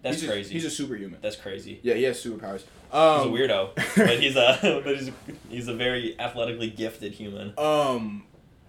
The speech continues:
Speaker 2: I also have number three, uh, Jake Hansen. I don't think he'll be drafted. I don't think he's some guy that's gonna just impress you on a pro day. Um, but I do think that if he gets signed and he is able to get reps,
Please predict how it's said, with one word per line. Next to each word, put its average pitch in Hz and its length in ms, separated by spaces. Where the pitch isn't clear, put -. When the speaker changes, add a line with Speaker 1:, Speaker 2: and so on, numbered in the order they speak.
Speaker 2:
I 147 140
also 156 240
have 147 280
number 139 220
three, 135 480
uh, 107 380
Jake 104 220
Hansen. 123 540
I 131 120
don't 135 160
think 143 160
he'll 139 100
be 127 100
drafted. 117 380
I 117 100
don't 123 120
think 135 160
he's 123 120
some 123 180
guy 117 180
that's 110 180
gonna 104 340
just - 340
impress 113 400
you 117 80
on 107 80
a 101 40
pro 104 220
day. 107 280
Um, 104 560
but 151 140
I 139 140
do 143 240
think 147 300
that 123 240
if 123 140
he 127 200
gets 123 280
signed 120 540
and 117 160
he 120 200
is 113 140
able 120 260
to 123 120
get 110 220
reps, 104 420